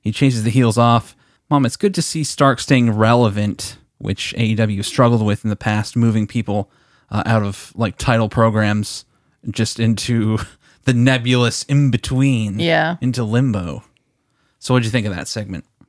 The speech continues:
Speaker 2: That was good.
Speaker 1: It was hilarious.
Speaker 2: That made sense.
Speaker 1: It was all hilarious. Uh, Ricky Stark's promo even before that was really good. Uh, f-, excellent. And I look forward to Ricky Starks versus Chris Jericho.
Speaker 2: Yeah.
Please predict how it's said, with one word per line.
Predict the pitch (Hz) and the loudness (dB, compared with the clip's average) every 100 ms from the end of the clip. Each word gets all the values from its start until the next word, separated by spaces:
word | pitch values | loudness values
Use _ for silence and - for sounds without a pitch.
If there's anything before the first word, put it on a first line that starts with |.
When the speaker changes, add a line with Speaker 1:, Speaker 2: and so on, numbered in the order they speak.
| _ _ _ _ _ _ _ - | _ _ _ _ _ _ _ -2
Speaker 2:
That | 285 | -2
was | - | 0
good. | 220 269 - _ _ _ | -2 -2 -4 _ _ _
Speaker 1:
It | 113 | -8
was | 104 | -2
hilarious. | 110 110 226 226 | 0 2 2 0
Speaker 2:
That | |
made | 208 180 | -2 -2
sense. | - 120 - - | -4 -4 -6 -2
Speaker 1:
It | |
was | 160 | 0
all | 185 | 2
hilarious. | 160 135 127 120 | 2 2 2 0
Uh, | 165 | -2
Ricky | 175 208 | 0 0
Stark's | - 185 | 0 0
promo | - 165 156 | 0 0 2
even | 143 127 | 2 0
before | 113 135 | 0 2
that | 127 127 | 2 0
was | 104 | -2
really | 104 101 | -4 -4
good. | 107 110 107 - _ _ _ _ _ _ _ - | -2 -2 -2 -6 _ _ _ _ _ _ _ -8
Uh, | 123 120 | -4 -2
f-, | 113 - _ | -4 -10 _
excellent. | - 151 - 95 - | -4 -4 -4 -8 -2
And | 131 147 143 | 2 4 4
I | 151 | 2
look | 175 | 2
forward | - 185 180 | 2 2 4
to | 185 | 2
Ricky | 175 175 | 2 0
Starks | - 180 - | 0 0 0
versus | 160 - 160 | -2 0 -2
Chris | - - 151 | -2 -4 -4
Jericho. | - 90 170 247 - - | -4 -4 -2 -4 -8 -6
Speaker 2:
Yeah. | 117 131 143 | -6 -6 -6